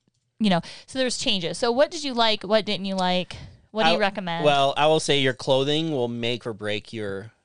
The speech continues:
Speaker 2: whole experience at the harvest. Um, I pretty much had, I was prepared with pretty much everything as far as layers go, you know, underlayer,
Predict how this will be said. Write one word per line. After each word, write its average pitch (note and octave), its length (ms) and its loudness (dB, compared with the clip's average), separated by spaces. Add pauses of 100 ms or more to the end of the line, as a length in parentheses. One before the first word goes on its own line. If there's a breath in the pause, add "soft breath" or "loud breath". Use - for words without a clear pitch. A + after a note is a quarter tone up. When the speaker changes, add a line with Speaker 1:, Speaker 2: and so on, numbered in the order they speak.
(120)
Speaker 2:
whole C3 460 2
experience F#2+ 680 -10
at G2+ 200 -12
the G#2 100 -10
harvest. F#2 600 -10 (600 soft breath)
Um, A#2+ 260 0
I D#3+ 180 0
pretty G3+ 220 -4
much F3 200 0
had, C3 340 2
I C#3+ 60 0
was F3+ 120 2
prepared C#3+ 460 2
with B2+ 300 -2
pretty A3 260 2
much G3+ 220 2
everything C#3 680 0 (320)
as A#2 140 -8
far C3+ 160 2
as A2 160 -6
layers C3+ 400 -2
go, C#3 300 4
you B2+ 80 -4
know, A2+ 180 -8
underlayer, C3 720 0